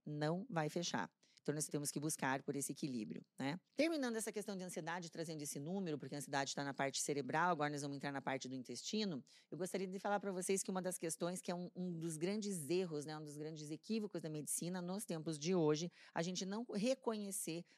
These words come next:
a íntima conexão que tem entre o cérebro e o intestino. São dois órgãos intimamente conectados, e a gente não tá vendo isso. Lá na Grécia Antiga, gente, e eu gosto de citar Hipócrates, né, os filósofos Hipócrates, Platão, Aristóteles,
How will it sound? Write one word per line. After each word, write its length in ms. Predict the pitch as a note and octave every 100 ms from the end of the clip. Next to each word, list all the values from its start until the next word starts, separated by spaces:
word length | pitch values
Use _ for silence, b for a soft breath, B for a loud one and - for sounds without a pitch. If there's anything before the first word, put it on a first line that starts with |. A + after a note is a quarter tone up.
| -
a 120 | E3
íntima 300 | A3+ B3 A3
conexão 460 | A3+ E3+ - F3+ F3
que 80 |
tem 200 | - G3 -
entre 300 | G3 A#3+ -
o 140 | - F#3+
cérebro 600 | - F3 F3 F#3 G3 F#3+ b b -
e 220 | A3+ - G#3
o 100 | G3+
intestino. 580 | G3 G3 - C#3+ B2 B B B
São 180 | - E3+
dois 240 | E3+ G3 F#3
órgãos 440 | F3+ F3 F3+ - -
intimamente 560 | B3 D#4 A#3+ G#3 G3 -
conectados, 760 | F#3 - - D3 C3 C#3 - B B
e 120 | D#3
a 40 | E3
gente 220 | F3 E3+
não 100 | E3+
tá 100 | F3
vendo 220 | F3 F3
isso. 220 | C#3+ C#3
Lá 80 | G3
na 100 | A#3
Grécia 340 | G#3+ A3 B3 A3
Antiga, 460 | - A3 A#3+ G3+
gente, 380 | C#3 B2+ A#2 A#2 B B -
e 60 |
eu 60 | D#3
gosto 220 | D3+ F3
de 80 | E3+
citar 420 | D#3+ - D#3 D#3 B B D#3
Hipócrates, 640 | D3 D#3 F#3 F3 - C3
né, 120 | C#3
os 120 | D#3
filósofos 420 | C#3 C#3+ C3+ C3 B2+
Hipócrates, 600 | - D#3+ D#3 C3+ C#3 - B B
Platão, 540 | - D3+ - F3 F3 D#3
Aristóteles, 760 | C#3 - D3+ D#3 D#3 C#3+